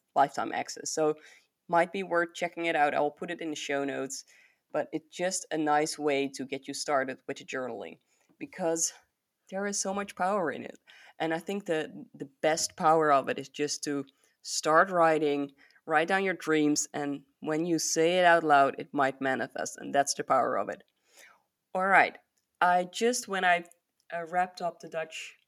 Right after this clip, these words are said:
episode, I said that I might have a masterclass on journaling as well in the summer of masterclasses. If you wanna register for that, you can go to fearlessbusiness dot N L slash masterclasses.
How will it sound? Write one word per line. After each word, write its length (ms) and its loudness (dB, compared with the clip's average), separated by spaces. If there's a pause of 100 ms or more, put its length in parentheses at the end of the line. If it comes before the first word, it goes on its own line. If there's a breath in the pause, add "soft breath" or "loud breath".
(260)
episode, 500 -10 (100)
I 220 -2
said 400 2
that 100 0
I 140 -2
might 440 -2
have 520 -2 (960 soft breath)
a 40 -8
masterclass 840 2 (120)
on 220 0
journaling 480 -2
as 240 -6
well 600 0 (100)
in 240 -2
the 180 -2
summer 340 -2
of 120 -4
masterclasses. 880 0 (420 loud breath)
If 180 -6
you 80 0
wanna 220 0
register 420 -2
for 160 -8
that, 200 -2
you 60 -8
can 300 -8
go 200 0
to 180 -8
fearlessbusiness 1000 -6
dot 220 0
N 100 -2
L 220 -4
slash 280 -6 (100)
masterclasses. 1080 0